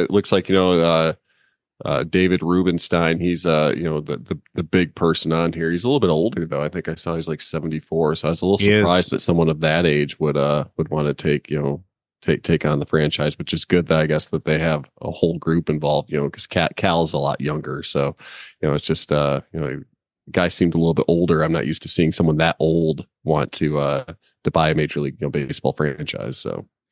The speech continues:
Speaker 2: Well, what my, my thought in it is the reason why he's in it,
Speaker 1: Mm-hmm.
Speaker 2: and you have Grant Hill, not the Grant Hill, but
Speaker 1: Right. <laughs> Yeah, not
Speaker 2: Yeah.
Speaker 1: the
Speaker 2: Right. I don't think it's the Grant Hill, is it?
Speaker 1: Might be, man. I don't know. I'd have to, I'd have to Google it.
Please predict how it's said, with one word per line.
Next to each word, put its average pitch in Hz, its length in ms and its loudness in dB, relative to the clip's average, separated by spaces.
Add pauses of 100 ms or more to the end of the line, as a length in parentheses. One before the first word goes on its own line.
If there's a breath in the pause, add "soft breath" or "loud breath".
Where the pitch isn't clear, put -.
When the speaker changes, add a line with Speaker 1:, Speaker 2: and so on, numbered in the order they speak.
(140)
Speaker 2:
Well, 160 160 4
what 156 120 2
my, 156 220 2 (180)
my 139 260 2
thought 127 360 4
in 117 140 0
it 113 240 -4
is 117 240 -2
the 117 100 -6
reason 123 240 -2
why 120 140 0
he's 123 340 -2
in 135 100 2
it, 147 200 0 (480)
Speaker 1:
Mm-hmm. 82 240 -10
Speaker 2:
and 117 380 0
you 120 140 -2
have 110 420 0
Grant 120 280 0
Hill, 120 360 2
not 117 260 0 (160)
the 117 260 2
Grant 98 360 -6
Hill, 98 320 -8
but 101 320 -12
Speaker 1:
Right. 92 280 -2
<laughs> 85 60 -8
Yeah, 135 220 4
not 123 200 2
Speaker 2:
Yeah. 110 260 0 (140)
Speaker 1:
the - 680 -10
Speaker 2:
Right. 180 240 2
I 180 80 4
don't 208 140 0
think 190 120 2
it's 165 180 0
the 170 200 2
Grant 117 280 -4
Hill, 107 200 -6
is 147 140 -2
it? 220 220 2 (540)
Speaker 1:
Might - 220 -20
be, - 120 -18
man. 120 220 -14
I 139 120 -12
don't 80 140 -14
know. 78 120 -16
I'd 80 100 -18
have 80 120 -20
to, - 220 -20
I'd 85 100 -16
have 85 160 -16
to 80 100 -20
Google 78 540 -20
it. - 40 -20